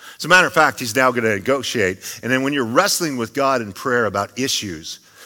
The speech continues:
Jacob wrestled with the Lord all night. And he said, "I'm not gonna," and the angel of the Lord, which we also believe this is an Old Testament picture of Jesus wrestling with Jacob. And,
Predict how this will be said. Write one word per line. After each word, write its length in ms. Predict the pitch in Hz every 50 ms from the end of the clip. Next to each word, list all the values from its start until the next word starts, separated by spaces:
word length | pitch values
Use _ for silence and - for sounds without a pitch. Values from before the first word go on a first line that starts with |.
| - _
Jacob 420 | - 120 143 139 127 135 117 95
wrestled 360 | 117 120 117 - - 120 104
with 120 | 104 104 -
the 60 | 113
Lord 300 | 107 107 110 110 104 104 - 110
all 160 | 110 110 107
night. 380 | 104 101 107 110 104 95 95 - - _ - - - -
And 80 | 123
he 40 | 120
said, 240 | 117 - 143 123 110 -
"I'm 100 | - 147
not 120 | 165 160 165
gonna," 180 | 160 151 135 123
and 140 | 131 131 131
the 60 | 131
angel 240 | 131 139 123 123 120
of 80 | 117
the 100 | 113 117
Lord, 220 | 113 117 113 104 98
which 220 | 101 107 - - 107
we 80 | 104
also 280 | 101 107 107 - 110 101
believe 320 | 85 92 95 101 98 90
this 200 | 85 98 95 -
is 180 | 101 87 82 95
an 100 | 90 87
Old 160 | 92 98 -
Testament 380 | - 110 92 - - 104 98 -
picture 300 | - 104 - - 110 92
of 80 | 90
Jesus 420 | 87 - 120 110 95 95 92 - 107
wrestling 440 | 110 107 101 - - 107 101 95
with 120 | 95 92 90
Jacob. 500 | - - 120 110 104 - 107 92 87 - - - - - - - - - _ -
And, 260 | 139 131 127 120 110